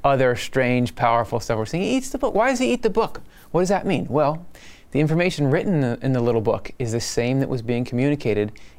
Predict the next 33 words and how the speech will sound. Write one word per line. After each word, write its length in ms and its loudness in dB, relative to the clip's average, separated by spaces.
in 120 0
the 100 0
seven 520 -2
thunders. 580 -2
And 180 0
this 220 2
scene 440 0
here 220 0
is 120 0
a 60 0
picture 380 -6
of 100 0
how 280 0
that 260 4
very 260 4
information 600 2
would 260 2
be 140 2
received 880 0
in 100 0
the 80 2
Protestant 520 0
Christian 380 -4
world 360 -2
when 200 -2
it 80 2
would 180 2
be 160 2
revealed 640 2
in 180 4
the 80 4
mid-seventeen 600 2
hundreds, 460 2